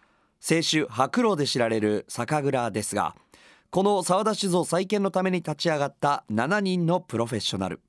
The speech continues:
お一人お一人に、ジップエフエムナビゲーター、僕、めぐるがお話を伺っていきます。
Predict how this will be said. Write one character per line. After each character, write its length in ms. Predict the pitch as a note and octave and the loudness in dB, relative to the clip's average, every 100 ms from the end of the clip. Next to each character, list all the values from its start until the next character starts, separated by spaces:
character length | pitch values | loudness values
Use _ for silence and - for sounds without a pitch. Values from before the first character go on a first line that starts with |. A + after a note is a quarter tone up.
| _ - - | _ -18 -6
お 120 | C3+ | -2
一 140 | - | 2
人 120 | F3 | 2
お 40 | F3 | 2
一 120 | - | 2
人 100 | E3+ | 2
に、 220 | D#3+ D#3 - - - - | 2 0 -4 -20 -16 -4
ジ 140 | C#3+ | -2
ッ 20 | |
プ 100 | - | 0
エ 40 | D3 | 2
フ 80 | |
エ 40 | D#3+ | 2
ム 60 | |
ナ 120 | C#3+ C#3+ | 2 2
ビ 80 | |
ゲ 80 | C#3+ | 2
ー 40 | C3 | 2
タ 140 | C3 | 0
ー、 20 | |
僕、 220 | B2 A#2+ | 0 0
め 140 | A2 A#2 | 0 2
ぐ 100 | D#3+ | 2
る 100 | D#3 | 2
が 180 | D3 - | 2 0
お 80 | G2+ | -4
話 340 | G2+ G#2 C3 | -4 -4 -2
を 60 | C3+ | -4
伺 220 | - F2 | -4 -10
っ 60 | |
て 140 | E2 E2 | -8 -10
い 60 | |
き 120 | D2+ E2+ | -8 -8
ま 80 | |
す。 220 | F2+ - | -8 -10